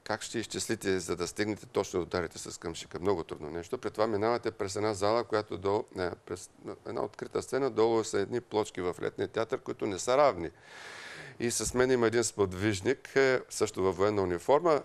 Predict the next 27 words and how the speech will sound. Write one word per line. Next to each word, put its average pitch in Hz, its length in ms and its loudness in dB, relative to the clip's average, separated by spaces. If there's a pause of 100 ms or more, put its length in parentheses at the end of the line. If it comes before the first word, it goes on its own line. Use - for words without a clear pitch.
(140)
Двамата 113 500 2 (1000)
Бързаме 101 520 4
към 90 300 2
сцената 156 560 2
и - 40 -6
се - 120 -2
спънах 139 380 2
в 113 200 -2
ед-, - 260 -12
спънах 147 380 4
се 139 100 0
в - 80 -4
един 131 180 2
камък. 101 280 4 (160)
Добре, 104 320 0
че - 140 -6
не 95 100 -2
паднах. 98 420 -4 (160)
<laughs> - 20 2 (920)
А, 123 160 6 (140)
но, 139 220 2 (260)
но 160 360 0 (440)
из-, 110 260 -2
отиграх 143 480 6
го, 87 80 -2
нали, 101 160 0
учи-, - 300 -4